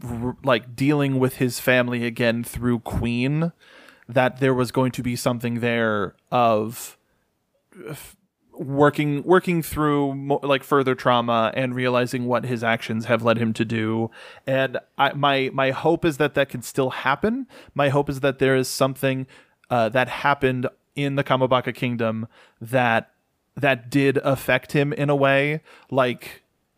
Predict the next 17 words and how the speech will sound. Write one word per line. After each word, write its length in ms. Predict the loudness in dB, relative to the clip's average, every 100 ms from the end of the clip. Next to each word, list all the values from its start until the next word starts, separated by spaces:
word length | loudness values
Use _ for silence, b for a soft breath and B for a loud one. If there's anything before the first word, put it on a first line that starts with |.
| _ -4
that 240 | 0 2
we 120 | 0
can 180 | 0 -2
look 260 | 0 -2 0
back 320 | 0 0 -2 -6
on 200 | -4 -2
the 100 | -4
scene 480 | -6 -4 -2 0 -2 -2
of 540 | 0 2 2 -2 -6 -12 _ _ _ _ -2
Sanji 320 | 0 0 0
being 160 | -2
dropped 280 | 2 0 2
off 340 | 2 0 -2 -12 -4
at, 340 | 0 -2 -4 _
uh, 280 | -2 0 0
Sabaody, 720 | 0 2 4 2 0 -4 -8 b b b _
um, 500 | 0 2 2 -2 -10